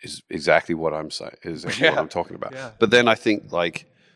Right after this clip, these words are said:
Speaker 1: when y-, you then start collecting these things, as I did, like, I was so thankful to be under a pastor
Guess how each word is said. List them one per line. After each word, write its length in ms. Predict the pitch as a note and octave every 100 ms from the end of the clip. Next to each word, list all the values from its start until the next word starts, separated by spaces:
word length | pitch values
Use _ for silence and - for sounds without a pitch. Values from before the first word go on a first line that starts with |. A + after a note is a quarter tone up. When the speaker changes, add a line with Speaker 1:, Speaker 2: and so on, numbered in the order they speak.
| _
Speaker 1:
when 320 | - G#2+ A#2 A2
y-, 320 | F#2+ - - -
you 460 | F2+ F#2 F#2 E2+ _ _
then 300 | - G2 F#2
start 520 | - - F2 E2 F2 _ _ _ _ _ _ _ _ _ _ _ _ _ _ _ -
collecting 640 | - F2 B2 - D2 D3
these 300 | D3 D3 -
things, 360 | - D3 C3 -
as 120 | D2+
I 160 | D#2+ F2+
did, 340 | - - C2 _ _ _ _
like, 220 | F2+ -
I 80 | F2
was 120 | G2
so 380 | - - G2 G2
thankful 640 | F#2+ F#2 E2+ - D#2+ C#2+ _
to 100 | -
be 180 | C2 D2+
under 400 | D2 D#2 D#2 C#2+ -
a 60 | _
pastor 440 | - F2 -